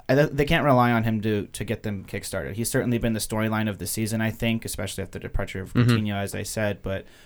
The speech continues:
Speaker 1: I, I think they really can't rely on him to, to, it seems like in a majority of games, he's kind of, he kickstarts them. He's kind of their first goal, and then everyone else kind of follows. And I think that, especially against Real Madrid, and they're gonna be expecting that. You can't,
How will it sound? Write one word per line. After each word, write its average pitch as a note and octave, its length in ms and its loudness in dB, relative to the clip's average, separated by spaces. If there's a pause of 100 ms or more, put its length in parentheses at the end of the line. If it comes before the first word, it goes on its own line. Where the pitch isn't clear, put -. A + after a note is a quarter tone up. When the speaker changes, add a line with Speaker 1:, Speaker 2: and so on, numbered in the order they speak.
(120)
Speaker 1:
I, A2+ 180 4
I A#2+ 80 2
think C#3+ 180 0
they C3+ 80 4
really A#2+ 160 4
can't A#2+ 260 -2
rely G#2+ 380 2
on G#2+ 180 0
him G#2+ 260 -4
to, G2+ 400 -4 (180)
to, G2 420 -8
it - 360 -6
seems D#3 200 -2
like A#2+ 100 2
in A2+ 60 2
a A#2 40 2
majority A2+ 360 0
of G2+ 80 -4
games, G#2 300 -4
he's G#2+ 140 -6
kind G#2 160 -6
of, G2+ 100 -8
he A#2 100 -8
kickstarts - 540 -6
them. F#2 220 -8
He's A2 160 -6
kind G#2+ 140 -6
of F#2+ 80 -8
their F#2+ 120 -6
first - 300 -6
goal, G2 260 -2
and G2 120 -6
then F#2+ 180 -6
everyone G2+ 340 -6
else F#2 120 -6
kind F#2+ 180 -8
of F#2 60 -10
follows. F#2+ 480 -4
And F#2+ 140 -8
I G2 40 -4
think A2+ 280 -6
that, G2+ 260 -2
especially - 380 -2
against G2+ 200 -4
Real G2+ 180 -2
Madrid, G2 480 0 (400)
and A2+ 100 -2
they're G#2 80 0
gonna F#2+ 100 -4
be D#2 80 -6
expecting F#2+ 380 -4
that. F2+ 120 -8
You - 80 -10
can't, F#2 320 -6